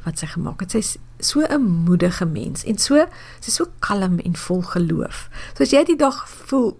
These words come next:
"Oef, ek kom net nêrens nie," gaan luister 'n bietjie na die onderhoud met Sonja. Daai onderhoud is ook op YouTube beskikbaar, so dan kan jy, jy kan haar hoor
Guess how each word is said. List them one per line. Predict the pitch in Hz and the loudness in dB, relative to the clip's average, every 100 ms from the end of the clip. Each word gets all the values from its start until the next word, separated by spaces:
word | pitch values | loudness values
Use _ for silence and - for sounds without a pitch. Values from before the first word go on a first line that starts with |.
| - | -2
"Oef, | 220 185 - | 0 0 -2
ek | - - | -4 -4
kom | - 240 | 0 0
net | 220 202 | 2 -2
nêrens | 180 170 165 170 170 | -4 -6 -6 -6 -6
nie," | 202 226 | -8 -10
gaan | - 262 | -8 -4
luister | 254 262 - 339 | 0 0 2 2
'n | 294 | 2
bietjie | 208 190 226 226 - - - - - | 0 -2 -2 -2 -6 -14 -14 -16 -2
na | 233 220 214 | 6 6 6
die | 220 | 4
onderhoud | 208 214 196 190 | 0 2 0 0
met | 190 | -4
Sonja. | - 220 202 180 170 - - | 0 2 4 2 0 -6 -12
Daai | - 185 - 202 208 | -6 -6 0 4 4
onderhoud | - 226 202 185 | 6 4 2 -2
is | 185 - | -4 -6
ook | 196 | -6
op | 175 | -6
YouTube | 175 185 180 - 170 175 | -2 0 0 0 -2 0
beskikbaar, | 170 - 165 165 170 | -2 0 -2 -6 -8
so | 156 175 | -6 -2
dan | 175 | -2
kan | 175 180 | 0 0
jy, | 175 | 0
jy | 180 | -2
kan | 175 180 | -2 0
haar | 185 | 0
hoor | 165 160 160 | 0 -4 -4